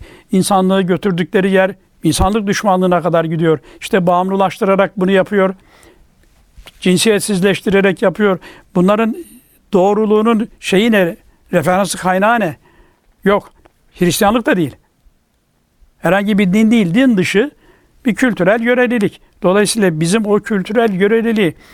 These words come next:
kabul etmemiz bizim isteğimize bağlı. Bizim irademize bağlı.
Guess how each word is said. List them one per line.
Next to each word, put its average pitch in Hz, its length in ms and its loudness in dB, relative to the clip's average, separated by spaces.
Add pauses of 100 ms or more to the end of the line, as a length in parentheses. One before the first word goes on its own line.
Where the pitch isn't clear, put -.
(180)
kabul 202 280 -2
etmemiz 196 580 -2
bizim 214 260 0
isteğimize 220 560 -2
bağlı. 151 240 -2 (400)
Bizim 202 180 0
irademize 254 560 0
bağlı. 147 260 -2